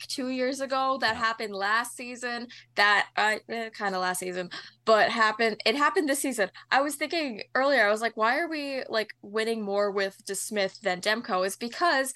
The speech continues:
Speaker 1: they kind of, like, take their foot off the gas, I feel like the entire team does with defense. Like, I'm blaming everybody here. It's a collective responsibility.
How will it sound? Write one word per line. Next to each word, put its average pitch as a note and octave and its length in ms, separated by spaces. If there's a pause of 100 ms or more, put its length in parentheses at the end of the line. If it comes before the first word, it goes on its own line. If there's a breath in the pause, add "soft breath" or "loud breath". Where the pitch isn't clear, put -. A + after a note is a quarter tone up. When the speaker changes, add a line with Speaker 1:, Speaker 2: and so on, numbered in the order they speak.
(280 loud breath)
Speaker 1:
they B3 280
kind C4+ 360
of, C4+ 180
like, A3+ 380 (320)
take B3+ 320
their A#3+ 180
foot A3+ 560 (340)
off G#3 300
the A3 80
gas, F3+ 680
I G#3 100
feel F3+ 220
like E3 200
the G3 80
entire F3+ 340
team G3 240
does E3+ 280
with F3 160
defense. E3+ 420
Like, F#3 160
I'm G#3 160
blaming F#3+ 340
everybody C#3+ 520
here. - 300
It's A#3 180
a C4 60
collective C4 480
responsibility. F#3 960